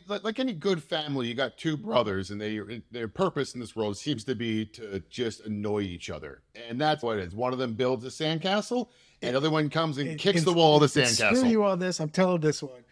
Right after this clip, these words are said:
Speaker 1: Go.
Speaker 2: because it's my favorite story, because I don't think Perturabo ever went to Chaos. I just think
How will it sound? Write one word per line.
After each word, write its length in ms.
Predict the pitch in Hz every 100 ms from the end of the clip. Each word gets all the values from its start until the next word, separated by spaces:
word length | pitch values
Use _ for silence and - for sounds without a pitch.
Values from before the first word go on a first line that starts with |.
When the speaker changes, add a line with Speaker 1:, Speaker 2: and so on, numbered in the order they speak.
| -
Speaker 1:
Go. 140 | 110
Speaker 2:
because 240 | - 180 160
it's 180 | 156 -
my 160 | 151
favorite 520 | 143 - 170 175 180 -
story, 420 | - 143 139 -
because 240 | 156 170 170
I 100 | 170
don't 320 | 175 208 202
think 240 | 226 226
Perturabo 580 | - 220 196 185 214 233 -
ever 220 | 175 175
went 160 | 180
to 80 | 170
Chaos. 480 | 147 160 196 277 - _ _ _ -
I 120 | 170
just 520 | 143 - 226 240 -
think 260 | 220 233